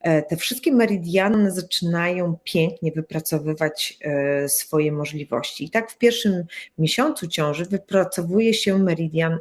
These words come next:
wątroby, który odpowiada w efekcie finalnym za magazynowanie krwi.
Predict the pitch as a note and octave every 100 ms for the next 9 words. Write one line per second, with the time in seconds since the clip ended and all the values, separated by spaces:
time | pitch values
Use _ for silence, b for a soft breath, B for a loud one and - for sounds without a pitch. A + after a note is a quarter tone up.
0 | - D#3 E3 E3+ G3 F#3+ - - - E3+
1 | E3+ - D#3+ A#3 A#3+ F3+ D#3+ G3+ G3+ -
2 | D#3 E3 E3 G3 G#3+ G3+ F3+ F#3+ G#3+ G#3+
3 | E3+ E3 D#3+ D3+ D3 C#3+ C#3+ - - C3+
4 | -